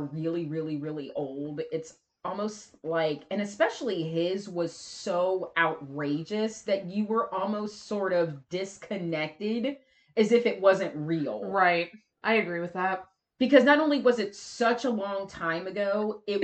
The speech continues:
Speaker 1: was
Speaker 2: <coughs>
Speaker 1: so bizarre and so, like, 'cause there's some of 'em, well, I mean, some of 'em are like that. This one actually really isn't that old, but, like, one I don't really wanna do is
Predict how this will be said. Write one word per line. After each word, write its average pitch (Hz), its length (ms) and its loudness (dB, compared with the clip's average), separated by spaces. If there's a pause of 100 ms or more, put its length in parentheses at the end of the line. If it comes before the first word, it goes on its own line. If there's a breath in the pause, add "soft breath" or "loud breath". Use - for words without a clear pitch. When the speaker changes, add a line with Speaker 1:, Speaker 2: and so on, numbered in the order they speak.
Speaker 1:
was 208 140 2
Speaker 2:
<coughs> - 500 4
Speaker 1:
so 233 440 10
bizarre 190 1120 2 (1000)
and 226 180 4
so, 220 460 8
like, 190 720 2 (920)
'cause 285 160 6
there's 494 240 10
some 285 240 8
of 247 160 6
'em, 202 300 2 (100)
well, 285 520 8 (420 loud breath)
I 233 80 4
mean, 262 180 2
some 294 220 4
of 320 100 6
'em 294 100 4
are 285 100 6
like 277 260 4
that. 277 320 4
This 277 160 0
one 226 100 0
actually 165 240 -4
really 160 180 0
isn't 147 140 -4
that 147 180 -4
old, 170 220 -2
but, 151 100 -4
like, 151 180 -4
one 185 180 -2
I 165 120 -2
don't - 180 -4
really 139 220 -6
wanna 135 280 -6 (140)
do 143 240 0
is 139 320 -8